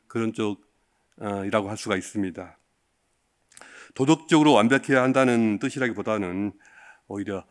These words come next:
자기 관리가 되고 또 자신의 마음을 절제할 수 있-, 있다는, 어, 그쪽에 더 가깝다는 것입니다. 자기 관리가 안 되고 자신의 마음을, 어, 절제하지 못하는 사람은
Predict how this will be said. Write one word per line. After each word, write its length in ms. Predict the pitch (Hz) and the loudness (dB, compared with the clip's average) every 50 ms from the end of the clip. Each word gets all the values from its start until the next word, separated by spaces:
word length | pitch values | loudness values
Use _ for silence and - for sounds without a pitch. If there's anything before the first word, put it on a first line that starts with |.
| _ _ _ | _ _ _
자기 340 | - - - 123 123 143 139 | -10 -6 -4 -4 -4 0 2
관리가 380 | 131 123 117 117 113 123 131 | 4 4 4 4 4 4 2
되고 640 | 120 - 101 95 92 92 87 87 85 82 80 - _ _ _ | 2 2 -6 -8 -6 -6 -6 -6 -8 -12 -14 -18 _ _ _
또 360 | - 95 92 87 85 87 - _ _ _ _ - _ _ | -16 -14 -14 -12 -14 -16 -18 _ _ _ _ -20 _ _
자신의 340 | - 120 117 139 135 131 117 | -12 -6 0 2 4 4 6
마음을 640 | 101 101 107 117 123 123 123 127 131 131 127 - - _ _ _ _ _ _ _ _ 101 - | 6 8 8 8 8 6 6 4 4 2 0 -4 -12 _ _ _ _ _ _ _ _ -16 -16
절제할 480 | - - 131 143 143 143 - 165 156 147 | -8 -2 -2 -2 0 2 4 4 4 4
수 140 | - - 120 | 4 0 0
있-, 320 | 113 - 135 135 - - | 0 -2 -6 -10 -8 -12
있다는, 640 | 127 - 123 127 120 120 113 107 98 92 90 80 - _ _ _ _ | -8 -2 -2 0 0 2 0 0 0 -2 -4 -8 -12 _ _ _ _
어, 180 | 107 98 95 85 | -8 -8 -8 -8
그쪽에 360 | - - - - 131 120 120 | -12 -12 -6 -4 -2 -2 -2
더 100 | - 107 | -4 -6
가깝다는 420 | 92 101 92 - 104 - 107 101 98 | -10 -12 -12 -12 -8 -6 -6 -6 -6
것입니다. 600 | 92 - - 95 90 85 80 87 85 87 - _ _ _ _ _ _ _ _ _ _ _ _ _ _ _ _ _ _ _ _ - - - - - - - - - - _ _ | -8 -8 -8 -8 -8 -6 -8 -8 -10 -10 -14 _ _ _ _ _ _ _ _ _ _ _ _ _ _ _ _ _ _ _ _ -20 -20 -20 -20 -20 -20 -20 -20 -20 -20 _ _
자기 300 | - - 139 143 151 160 | -8 -6 -6 -4 0 2
관리가 440 | 165 160 156 160 160 160 160 143 110 | 4 4 4 4 2 2 4 4 4
안 160 | 101 113 113 | 4 2 2
되고 380 | 123 131 117 101 92 90 - _ _ _ _ _ _ _ _ _ _ _ _ _ _ _ _ - - - | 0 0 0 0 -4 -6 -8 _ _ _ _ _ _ _ _ _ _ _ _ _ _ _ _ -20 -20 -12
자신의 340 | - 131 127 151 147 143 123 | -8 -6 0 2 4 4 6
마음을, 500 | 101 92 113 131 143 156 156 156 151 - - - - - _ | 6 6 6 6 8 6 6 4 2 0 -10 -20 -20 -14 _
어, 240 | 107 107 104 101 98 - | -6 -4 -4 -4 -6 -4
절제하지 460 | - 135 151 - - 165 160 151 151 | -4 -4 -4 0 2 2 2 4 2
못하는 360 | 117 107 104 - 127 139 143 | 2 0 0 0 0 0 0
사람은 720 | 127 123 123 127 123 113 95 90 92 101 113 113 110 - | 0 0 0 0 0 0 -2 -4 -4 -4 -4 -4 -4 -8